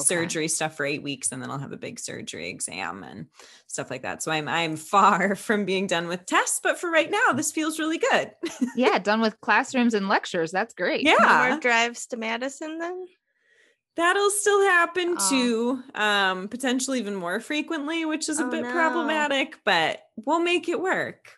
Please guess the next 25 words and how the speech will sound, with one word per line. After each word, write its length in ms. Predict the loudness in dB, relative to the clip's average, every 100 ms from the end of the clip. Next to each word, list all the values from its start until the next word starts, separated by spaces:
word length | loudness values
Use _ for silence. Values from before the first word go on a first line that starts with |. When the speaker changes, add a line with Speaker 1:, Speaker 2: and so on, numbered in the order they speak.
| _
Speaker 1:
We'll 240 | -8 -2 2
make 300 | 4 4 2
it 140 | -2
Speaker 2:
<laughs> 0 |
Speaker 1:
work. 400 | -2 -4 -6 -10 -10
It'll 280 | -4 -2
be 160 | 0 -2
fine. 420 | -2 -2 -2 -6 -2
I'm 220 | 2 4
just 240 | 4 0
glad 340 | 0 0 0 0
I 40 |
have 160 | 0 0
two 160 | -2
years 360 | 0 -2 -2 -2
done, 460 | 0 2 2 -2
one 260 | -4 -4 -4
to 120 | -6
go. 580 | -2 0 2 0 -2 -6 -16 -18 -10
No 200 | -8 -8
complaints 600 | -10 -10 -8 -10 -8 -8
here. 420 | -6 -8 -8 -10 _
So 600 | -10 -6 -6 -6 -8 -10 -16 _
that's 260 | -12 -10 -10
good. 300 | -8 -8 -8